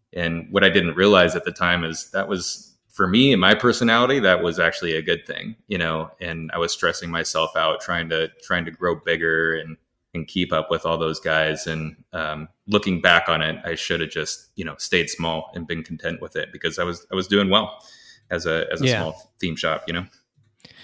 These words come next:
Speaker 2: Now, did you ever traverse into the free themes through wordpress dot org, or did you just keep it all on your own?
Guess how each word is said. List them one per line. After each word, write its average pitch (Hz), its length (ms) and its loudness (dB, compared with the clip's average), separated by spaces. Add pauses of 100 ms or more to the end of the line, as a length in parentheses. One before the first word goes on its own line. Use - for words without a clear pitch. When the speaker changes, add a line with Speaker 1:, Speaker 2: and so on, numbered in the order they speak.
(140)
Speaker 2:
Now, 156 100 6
did 147 180 4
you 208 80 6
ever 165 340 6 (500)
traverse 139 560 6
into 123 360 8
the 117 280 6
free 139 440 6
themes 139 400 4
through 123 160 2
wordpress 123 380 2
dot 117 180 4
org, 185 240 4
or 160 40 4
did 117 140 4
you 113 80 2
just 120 220 2
keep - 180 2
it 113 60 4
all 113 160 6
on 110 80 2
your 107 140 2
own? 104 200 2